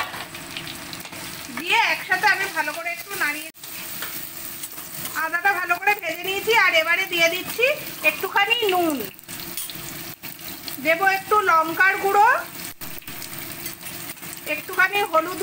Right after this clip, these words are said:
গুঁড়ো, জিরের গুঁড়ো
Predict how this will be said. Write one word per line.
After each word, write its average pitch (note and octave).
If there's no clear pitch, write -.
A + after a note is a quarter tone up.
গুঁড়ো, G4
জিরের E4+
গুঁড়ো G4+